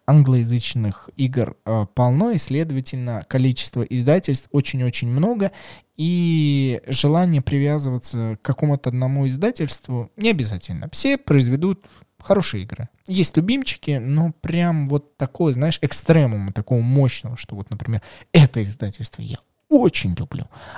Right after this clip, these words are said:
а вот это издательство я терпеть не могу. И если вот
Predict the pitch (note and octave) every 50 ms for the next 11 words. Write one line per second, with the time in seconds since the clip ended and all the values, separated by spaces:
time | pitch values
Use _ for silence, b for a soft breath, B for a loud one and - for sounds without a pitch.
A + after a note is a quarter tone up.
0 | B _ - A#2+ A2+ C#3 - - G#3 A3+ - - A2+ G2 - - F2 - - -
1 | - - _ C3+ B2+ C#3+ C3+ - - _ - E3+ E3 C3+ C3+ - _ _ _ -
2 | E3 B2 - - G2 F#2 F2 E2 E2 - - B B B B B B D#3+ C#3+ C3
3 | C#3 E3 F#3 E3+ C#3 - - B2+ G#2+ - B2 A#2+